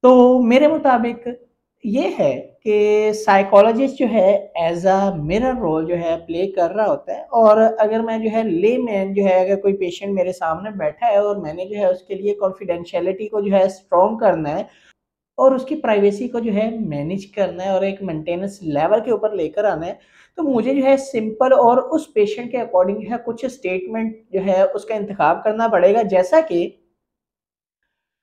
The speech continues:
हम जो है अक्सर यूज़ करते हैं कि आपने जो है मुझे जो है एक मिरर समझना है। जैसे जो है इंसान कमरे के अंदर जो है उसने मिरर लगाया होता है और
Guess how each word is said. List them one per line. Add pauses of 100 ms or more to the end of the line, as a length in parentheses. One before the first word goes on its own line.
(500)
हम
जो
है
अक्सर
यूज़
करते
हैं
कि (180)
आपने
जो
है
मुझे (400)
जो
है
एक (280)
मिरर
समझना
है। (680)
जैसे
जो
है
इंसान (500)
कमरे
के
अंदर
जो
है
उसने
मिरर
लगाया
होता
है
और